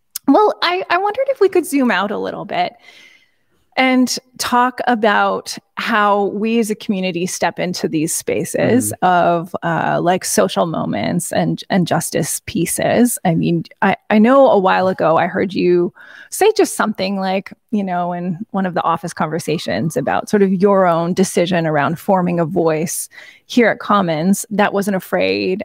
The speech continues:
Speaker 1: and, like,
Speaker 2: Mm-hmm.
Speaker 1: moved pretty quickly. I think that's something that resonates with a lot of people, but I also wonder if sometimes it scares people or they're unsure of, like,
Speaker 2: Right.
Speaker 1: uh, positions or,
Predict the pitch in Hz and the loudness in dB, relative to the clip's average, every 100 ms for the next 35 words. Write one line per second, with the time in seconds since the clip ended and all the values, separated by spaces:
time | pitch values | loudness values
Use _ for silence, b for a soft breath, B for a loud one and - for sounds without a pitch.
0 | - 202 196 117 190 - 208 208 - - | -2 0 0 -2 -2 4 4 4 0 -4
1 | 190 170 - 185 190 196 202 185 - - | -2 -2 -2 -2 0 0 0 -2 -2 -4
2 | 190 185 - 175 190 226 - 240 254 269 | -4 -4 -2 0 2 0 0 2 2 2
3 | 330 392 247 330 415 - 277 208 190 180 | 2 4 2 2 0 2 2 2 2 0
4 | - 196 196 190 - - - 190 196 170 | 0 -2 0 -2 -4 -10 -8 -4 -4 -6
5 | - 226 285 294 233 202 196 190 - 196 | -6 -4 2 4 4 4 2 0 0 2
6 | 196 190 190 180 180 - 117 - B - | 2 2 0 0 0 -4 -4 -4 B -2
7 | 196 175 - 190 196 - 208 202 208 190 | 0 -2 -4 -2 0 2 2 2 2 0
8 | 180 175 | 0 0